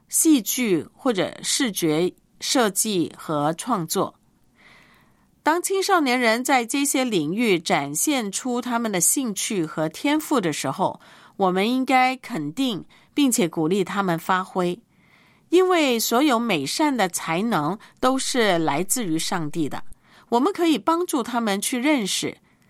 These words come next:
艺术不仅是自我的表达，也是敬拜神、服侍神的一种方式。在城市的一些教会，有一些父母，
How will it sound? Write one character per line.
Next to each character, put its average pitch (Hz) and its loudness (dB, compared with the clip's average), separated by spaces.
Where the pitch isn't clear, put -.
艺 269 6
术 208 2
不 277 0
仅 151 0
是 190 2
自 - 0
我 170 0
的 151 -4
表 139 -4
达， 147 -6
也 214 4
是 262 2
敬 262 -2
拜 226 0
神、 160 -4
服 214 0
侍 285 2
神 190 -2
的 196 0
一 226 -2
种 190 -6
方 202 -2
式。 - -6
在 262 4
城 233 -4
市 277 -2
的 208 2
一 214 2
些 262 0
教 233 0
会， 196 -2
有 175 2
一 208 2
些 262 2
父 285 0
母， 147 -2